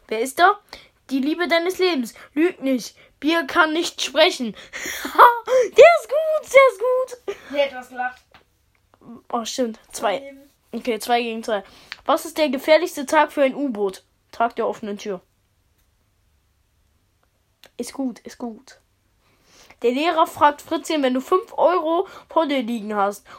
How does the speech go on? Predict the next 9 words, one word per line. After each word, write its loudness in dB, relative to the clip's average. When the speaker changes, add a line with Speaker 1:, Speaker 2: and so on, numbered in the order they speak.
Speaker 1:
und -6
ich, -8
und -2
ich -6
dir -4
zwei 2
Euro 0
davon 0
wegnehme, -4